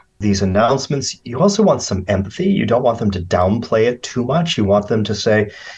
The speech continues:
"Yeah, this is not good. We did prepare for it. You know, we did have a number of different mechanisms to prevent and detect these kinds of things. And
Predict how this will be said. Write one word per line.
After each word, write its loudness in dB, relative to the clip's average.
"Yeah, 4
this 0
is -2
not 0
good. 2
We 0
did 0
prepare 0
for 2
it. -8
You -2
know, 0
we 0
did 2
have 0
a 0
number 2
of -2
different -2
mechanisms 0
to 0
prevent 0
and 2
detect -2
these -2
kinds 0
of -2
things. 2
And 2